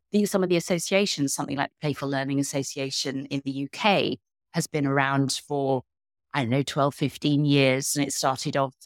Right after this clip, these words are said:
as a special interest group for, for games and I think learning technology. And that's, that's become much more, uh, broad ranging over the years. And it's got an international, it's got international involvement. And then you've got newer ones like,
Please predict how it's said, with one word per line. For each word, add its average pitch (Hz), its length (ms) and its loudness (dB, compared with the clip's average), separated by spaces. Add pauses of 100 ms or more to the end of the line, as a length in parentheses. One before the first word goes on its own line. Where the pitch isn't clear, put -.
as 135 220 0
a 143 60 0
special - 340 -4
interest 135 540 -2
group 135 260 2 (580)
for, 135 320 2 (140)
for 147 80 -4
games 135 400 2
and 131 80 0
I 131 80 0
think 139 180 -4
learning 135 360 4
technology. 135 760 -2 (480)
And 165 140 4
that's, - 420 -2
that's - 200 0
become 156 340 0
much - 280 0
more, 139 380 4 (400)
uh, - 800 -4
broad 160 300 0
ranging 185 400 4
over 170 200 4
the 165 80 2
years. 160 420 4
And 151 100 4
it's - 200 -4
got - 180 2
an 139 100 0
international, 139 880 -2 (680)
it's 143 420 -6
got - 160 0
international 151 520 0
involvement. 170 800 2 (320)
And 208 80 6
then 190 100 8
you've 185 120 6
got 160 180 2
newer 185 320 8
ones 156 520 2
like, 143 280 0